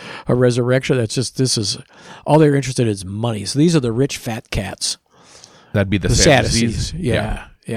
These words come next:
Speaker 1: Yeah. They're, how sad that is, right? <laughs> That the Sadducees are into money.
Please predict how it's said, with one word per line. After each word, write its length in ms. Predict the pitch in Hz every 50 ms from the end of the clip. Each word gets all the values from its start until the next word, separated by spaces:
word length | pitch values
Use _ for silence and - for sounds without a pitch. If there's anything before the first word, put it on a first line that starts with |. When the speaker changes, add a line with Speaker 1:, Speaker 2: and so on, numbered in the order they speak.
| 107
Speaker 1:
Yeah. 60 | 101
They're, 320 | 113 120 127 127 113 101 - _ _ _ _ _ _ _ _ _ _ _ _ _ _ - - - _ _ _ _ _ _ _ _ - - _ - -
how 140 | - 117 117
sad 380 | 113 - - 143 127 123 120 117
that 200 | 117 120 127 113
is, 300 | - 95 101 - - -
right? 280 | 120 - - 156 139 107 - -
<laughs> 100 | - -
That 160 | 139 117 110
the 100 | 117 110
Sadducees 600 | - - 127 120 123 123 120 - 127 123 117 113
are 120 | 117 120
into 200 | 127 127 123 117
money. 520 | 113 113 117 120 123 123 113 110 123 -